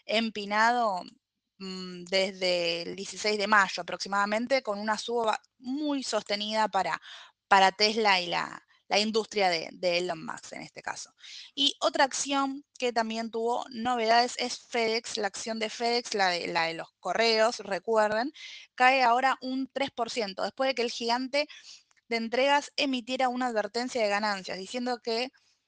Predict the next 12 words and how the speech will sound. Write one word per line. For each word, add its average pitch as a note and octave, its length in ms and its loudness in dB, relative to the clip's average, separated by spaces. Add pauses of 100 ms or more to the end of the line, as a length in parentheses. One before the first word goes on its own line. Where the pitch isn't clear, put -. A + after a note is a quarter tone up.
(420)
los A3 160 -4
continuos C4 400 0
desafíos B3 460 0
de A#3+ 60 0
la A3 120 2
demanda C#4+ 440 0
impulsan A#3+ 440 -2
a A3+ 40 0
sus A3 160 -10
planes C4+ 320 0 (140)
para B3+ 240 4
dejar B3+ 460 0